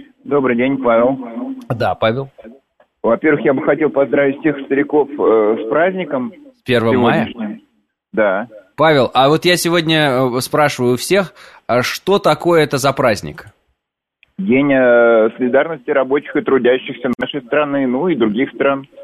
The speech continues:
Speaker 2: Но ведь, э, э, э, это значит, что пр-, трудящиеся должны отстаивать свои права. А какие права сегодня,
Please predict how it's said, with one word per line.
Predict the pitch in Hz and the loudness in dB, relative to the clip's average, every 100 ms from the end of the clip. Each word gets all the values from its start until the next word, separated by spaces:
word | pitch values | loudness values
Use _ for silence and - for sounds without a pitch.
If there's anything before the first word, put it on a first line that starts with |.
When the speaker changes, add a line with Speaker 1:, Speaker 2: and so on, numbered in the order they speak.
| - | -8
Speaker 2:
Но | 139 156 | -2 0
ведь, | 170 - | 0 0
э, | 151 | 0
э, | 135 113 131 113 127 | 0 0 -2 -2 -6
э, | - 120 - | -6 -8 -4
это | 135 139 | -4 -2
значит, | 131 147 135 | -2 -2 -2
что | 120 127 120 110 | -4 0 0 0
пр-, | - 127 127 | -4 -6 -4
трудящиеся | - 120 131 131 127 - | -4 0 0 0 -4 -2
должны | 117 117 123 | 0 0 0
отстаивать | 120 - 127 117 120 | -4 0 0 0 -2
свои | 120 117 | -2 -2
права. | 123 117 135 120 | 0 0 2 0
А | |
какие | 110 113 - 170 | -2 -6 -4 -2
права | 117 113 107 | 0 0 0
сегодня, | - 107 104 92 92 | -2 -2 -2 -4 -4